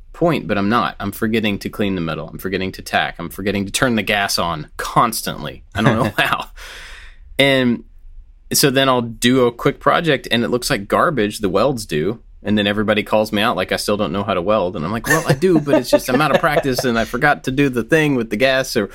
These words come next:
Speaker 1: or I ran out of gas, you know, two months ago and forgot to go fill it up. And then now I have to do a thing and I don't have any gas for my welder," or whatever
Speaker 2: Mm.
Speaker 1: the case is. But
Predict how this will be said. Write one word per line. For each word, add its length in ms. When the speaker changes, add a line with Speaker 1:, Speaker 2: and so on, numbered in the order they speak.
Speaker 1:
or 260
I 40
ran 260
out 160
of 80
gas, 460
you 100
know, 60
two 180
months 300
ago 300
and 140
forgot 300
to 60
go 120
fill 240
it 80
up. 240
And 140
then 300
now 220
I 80
have 320
to 100
do 180
a 60
thing 320
and 80
I 60
don't 200
have 140
any 160
gas 320
for 160
my 140
welder," 420
or 80
whatever 320
Speaker 2:
Mm. 40
Speaker 1:
the 60
case 300
is. 160
But 220